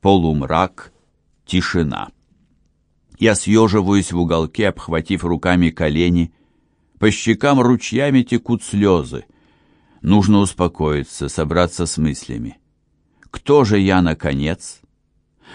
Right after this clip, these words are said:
В этом вихре эмоций мне трудно понять, кто сейчас войдёт в редакцию газеты «Завтра».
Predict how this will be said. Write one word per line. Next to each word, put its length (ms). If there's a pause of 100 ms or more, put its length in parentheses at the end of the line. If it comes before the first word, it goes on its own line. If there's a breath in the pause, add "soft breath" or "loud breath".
В 80
этом 320
вихре 480
эмоций 420
мне 200
трудно 380
понять, 440
кто 260
сейчас 540
войдёт 400
в 40
редакцию 600
газеты 480
«Завтра». 560